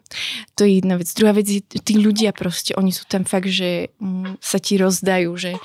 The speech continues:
že vie, že majú na teba čas a že sú tu a zároveň si vedia povedať, že teraz nemám kapacitu.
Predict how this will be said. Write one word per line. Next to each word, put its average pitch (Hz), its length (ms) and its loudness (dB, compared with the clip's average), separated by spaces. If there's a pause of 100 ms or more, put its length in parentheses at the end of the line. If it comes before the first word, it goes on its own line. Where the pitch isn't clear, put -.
(260)
že 196 160 -2
vie, 196 180 2
že 202 160 0
majú 190 220 -2
na 190 180 -6
teba 185 300 -2
čas 190 480 -2
a 190 80 -2
že 185 120 -2
sú 180 260 -6
tu 190 340 -2 (260)
a - 120 -6
zároveň 226 420 4
si 208 160 -4
vedia 190 240 2
povedať, 175 460 -4
že 180 160 -4 (180)
teraz 185 240 -2
nemám 180 260 2
kapacitu. 170 640 -6